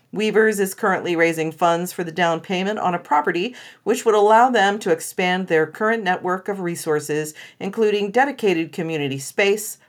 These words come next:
a permanent home for a Pagans in Need pantry, and a lending library. Join them online or in person for regular events, including rituals and discussion groups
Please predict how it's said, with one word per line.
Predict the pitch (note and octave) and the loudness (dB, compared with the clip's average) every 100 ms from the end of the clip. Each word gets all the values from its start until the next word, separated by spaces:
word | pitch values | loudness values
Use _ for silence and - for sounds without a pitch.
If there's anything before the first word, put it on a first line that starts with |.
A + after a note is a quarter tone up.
| - | -14
a | - | -12
permanent | - C#4 G#3+ E3+ E3 | -4 -2 0 -2 0
home | F#3 G#3 C#4+ | 0 0 0
for | F#3+ D#3+ | 0 0
a | |
Pagans | F#3 D#3+ D#3 C#3+ | 2 0 -2 -6
in | D3 | -4
Need | C#3+ C3 | -4 -4
pantry, | A#3 A#3+ B3 F#3 A3 - - _ | -2 -2 0 -2 -2 -8 -20 _
and | E3 E3 E3 E3+ F#3 | 0 2 0 -2 -2
a | |
lending | F#3 D#3+ C#3+ C3+ | 0 0 -2 -4
library. | B2+ B2+ B2 C#2 C#2 F3+ _ _ _ - | -2 -2 -2 -6 -6 -10 _ _ _ -4
Join | D#4 D#4+ | 0 2
them | G3+ F3 | 4 4
online | E3+ E3 E3+ F#3 A#3 | 4 4 4 4 2
or | F3+ | 0
in | D#3+ | -2
person | D#3 B3 C4+ A3 G3+ | -2 -4 -2 -4 -2
for | E3 | 0
regular | D#3 C#3+ C#3 D3 | 0 -2 -2 -2
events, | C3+ D3 G3 F4 - - - _ _ _ | 0 0 0 -2 -12 -18 -20 _ _ _
including | A3+ G#3+ C#4+ F#4 A#3 D#3+ | 0 0 2 2 2 0
rituals | D3 D3 E3 F#3+ - - | -2 0 -2 -2 -6 -4
and | F3+ E3+ | -4 -4
discussion | D#3 D#3 D3+ D#3 | -4 -4 -4 -6
groups | D3 G3+ D#3 | -4 -4 -6